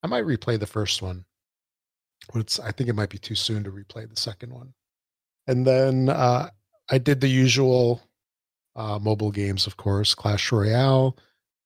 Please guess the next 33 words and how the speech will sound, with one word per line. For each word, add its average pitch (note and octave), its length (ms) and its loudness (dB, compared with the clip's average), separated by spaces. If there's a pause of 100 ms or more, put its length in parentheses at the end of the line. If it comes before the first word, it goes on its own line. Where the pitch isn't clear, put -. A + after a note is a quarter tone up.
(160)
uh, G#2 100 -10
Soul A#2+ 380 0
of G#2 80 -2
Eden, A2+ 500 -4
and A2+ 240 -6
then, A2 480 -2
uh, G#2+ 260 0
I A#2+ 180 -4
started C3 400 0
a - 20 0
new A#2+ 140 4
one A2 160 2
that G#2 100 0
I G2+ 80 2
kind A2 240 2
of G2+ 60 0
been G2+ 160 0
tinkering G2+ 440 0
with. G2 220 -2
I G#2 80 -2
just - 320 -4 (120)
played G#2+ 280 -2
a G2+ 220 2
couple G2+ 320 -4
of F#2+ 60 -4
games G2+ 280 -2
of G2+ 100 -6
it F#2+ 120 -10
today G2+ 240 -4
for G#2 180 -8
the G2 80 -10
first - 300 -6
time, G2 260 -10